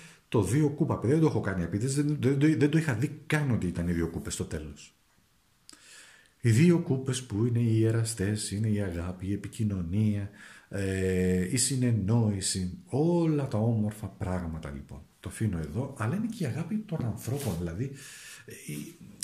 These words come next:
οι βοήθειες πολλές φορές και η τύχη έρχεται και με τη βοήθεια κάποιων ανθρώπων που μας αγαπάνε και μας βοηθάνε, έτσι δεν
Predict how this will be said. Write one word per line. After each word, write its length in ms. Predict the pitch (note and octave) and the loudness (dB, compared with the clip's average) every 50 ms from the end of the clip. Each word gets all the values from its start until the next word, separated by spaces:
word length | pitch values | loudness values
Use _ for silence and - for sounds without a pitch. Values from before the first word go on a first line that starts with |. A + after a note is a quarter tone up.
| - - - | -10 -6 -2
οι 120 | D#3+ C3 | 0 0
βοήθειες 520 | A2 G#2 G#2 G#2 G#2+ C3+ D#3+ - A3 G#3 - | 2 2 4 4 4 4 4 2 0 0 0
πολλές 220 | - D3+ D#3 D#3 | 0 0 -2 -2
φορές 240 | - B2+ C3+ B2 B2 | -2 -4 -4 -4 -2
και 120 | - C#3+ | 0 0
η 80 | A#2+ G#2+ | 0 0
τύχη 440 | A2 - - C#3+ C#3 - - - - | -2 -2 -4 -4 -4 -4 -8 -10 -6
έρχεται 500 | - B2 D3+ D3+ D#3 - - - - - | -4 -2 -2 -2 -2 -2 -4 -6 -6 -6
και 240 | - A2+ - - D3+ | -8 -6 -6 -4 -4
με 100 | D3 C#3+ | -4 -4
τη 120 | - - G2 | -4 -4 -4
βοήθεια 420 | F2 F2+ F#2+ B2+ F3 F3+ F#3 F#3 | -2 0 0 0 0 -2 -4 -6
κάποιων 340 | F3+ - F#3 - A3+ A3 G#3 | -6 -6 -8 -6 -4 -2 -2
ανθρώπων 440 | E3+ B2+ - - F3 E3+ - G3+ F#3 | -2 -2 -4 -4 -4 -4 -4 -6 -6
που 140 | - - | -4 -2
μας 200 | F3 D3+ A#2+ - | -2 -2 -2 -4
αγαπάνε 440 | G#2+ F2+ F2+ E2+ - - C#3 E3+ F#3+ F#3 | -4 -4 -6 -6 -4 -4 -4 -4 -4 -2
και 100 | F#3 F3+ | -2 -2
μας 180 | E3 D3 A#2 | -2 -2 -2
βοηθάνε, 520 | G#2 F#2 F2 F2+ - C#3+ C#3+ C3 G#2 D#2 - | -2 -4 -4 -4 -4 -4 -4 -4 -4 -4 -4
έτσι 260 | B2+ E3+ F3+ F#3 - - | -4 -2 -2 -2 -4 -6
δεν 140 | - D#2 | -6 -6